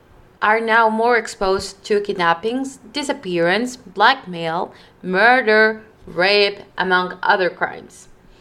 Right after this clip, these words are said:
So let's put it a little bit on numbers. According to the search program for missing migrants of the Jesuit Migrant Service, in twenty twenty, there were ninety migrants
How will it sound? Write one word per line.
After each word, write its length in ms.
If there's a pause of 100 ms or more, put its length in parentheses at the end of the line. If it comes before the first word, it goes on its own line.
(500)
So 320
let's 380
put 200
it 200
a 80
little 260
bit 420
on 380
numbers. 580 (160)
According 720
to 280
the 520
search 560
program 680 (120)
for 300
missing 360
migrants 480
of 180
the 80
Jesuit 520
Migrant 280
Service, 460 (520)
in 200
twenty 240
twenty, 500 (400)
there 180
were 340
ninety 380
migrants 560